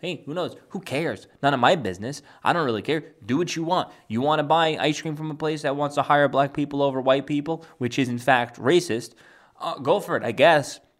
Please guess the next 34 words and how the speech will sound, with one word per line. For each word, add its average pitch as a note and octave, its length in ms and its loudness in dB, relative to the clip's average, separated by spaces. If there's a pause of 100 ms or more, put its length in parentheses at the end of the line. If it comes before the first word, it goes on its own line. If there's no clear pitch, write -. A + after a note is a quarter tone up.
(160)
I'm C3+ 160 4
not F3+ 180 4
gonna C3 120 -2
be B2 100 -2
buying G#2+ 360 0
from A#2 180 -6
it D3+ 120 -2
because D3+ 240 -2
I D3 120 2
believe C3 340 -4
it's C#3+ 160 -12
racist, F3+ 460 0
and G#2 80 0
I'm A2 120 0
not A2 160 0
gonna A#2+ 140 -8
support A#2+ 260 0
a A#2 60 2
racist A2+ 300 -2
company. C#3 220 -4
But F#2+ 180 -10
you D3 280 -6
may D#3 160 -4
support A#2 320 -10
a G2+ 40 -6
racist G2+ 340 -10
company A#2+ 260 -10
'cause B2 160 -8
you A#2+ 80 -4
believe A2 300 -10
it's - 160 -16
doing G2 280 -8
good. - 300 -4 (320)
So A2+ 280 -2